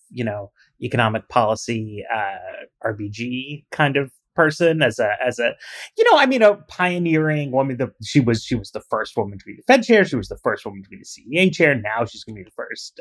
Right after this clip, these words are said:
uh, woman Treasury Secretary. She is really beloved by a lot of people who have worked with her. There are funny Janet Yellen memes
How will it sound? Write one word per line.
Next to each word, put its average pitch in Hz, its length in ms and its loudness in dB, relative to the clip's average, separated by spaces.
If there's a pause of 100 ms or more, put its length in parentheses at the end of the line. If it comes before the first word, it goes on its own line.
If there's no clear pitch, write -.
(100)
uh, 92 280 -4 (340)
woman 110 200 -2
Treasury 247 360 4
Secretary. 175 600 4
She 120 240 -6
is 95 260 -14
really 101 600 -10 (120)
beloved 139 760 2
by 123 140 6
a 123 80 6
lot 117 160 2
of 110 160 -4
people 120 400 -2
who 110 240 -6
have 98 280 2 (260)
worked 180 260 2
with 165 160 2
her. 151 420 6 (280)
There 113 180 4
are 104 260 -2
funny 110 280 0
Janet 95 360 -10
Yellen 101 340 -8
memes 131 640 -8